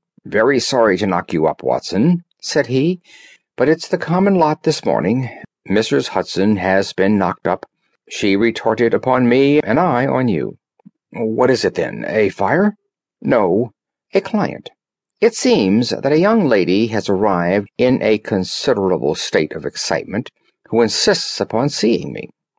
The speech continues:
She is waiting now in the sitting-room. Now, when young ladies wander about the metropolis at this hour of the morning, and knock sleepy people up out of their beds,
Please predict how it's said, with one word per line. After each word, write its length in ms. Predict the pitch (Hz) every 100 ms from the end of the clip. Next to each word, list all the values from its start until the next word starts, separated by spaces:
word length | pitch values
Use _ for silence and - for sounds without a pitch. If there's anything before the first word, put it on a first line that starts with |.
| _ _ _ _
She 300 | - 98 95
is 140 | 95
waiting 400 | 90 95 104 110
now 280 | 104 87 90
in 140 | 92 98
the 80 |
sitting-room. 680 | 120 - 196 98 80 - - - _ _ _
Now, 400 | 135 165 110 113 -
when 240 | 143 156
young 240 | 202 214
ladies 480 | 107 107 71 78 -
wander 560 | 71 98 117 139 123 117
about 360 | 101 104 104
the 80 | -
metropolis 640 | 95 - 117 101 82 85 87
at 140 | 85
this 200 | 98 -
hour 340 | - 52 80 87
of 120 | 78
the 80 | 80
morning, 480 | 85 85 143 180 - _ _ _
and 300 | - 139 139
knock 380 | 123 143 190 -
sleepy 460 | - 165 160 139 127
people 360 | 135 - 110 -
up 160 | 113 -
out 180 | 117
of 100 | 101
their 160 | 85 76 -
beds, 500 | 80 57 - - -